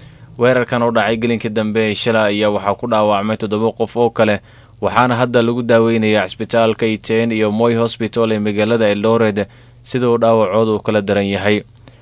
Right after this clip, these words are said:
In ka badan lix boqol oo neef oo lo' ah ayaa la sheegay in intii ay socdeen weeraradu ay dhaceen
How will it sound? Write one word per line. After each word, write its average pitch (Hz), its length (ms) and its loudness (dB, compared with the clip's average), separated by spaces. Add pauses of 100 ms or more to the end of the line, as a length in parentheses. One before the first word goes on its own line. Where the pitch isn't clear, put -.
(220)
In 139 140 0
ka 135 160 2
badan 127 320 0
lix 120 160 -2
boqol 120 320 2
oo 117 100 6
neef 117 340 0
oo 113 100 4
lo' 113 180 0
ah 113 240 4
ayaa 110 160 2
la 113 100 0
sheegay 107 380 -2
in 113 80 -2
intii 113 240 -2
ay 110 60 0
socdeen 113 500 -2
weeraradu 110 500 2
ay 117 140 4
dhaceen 110 400 0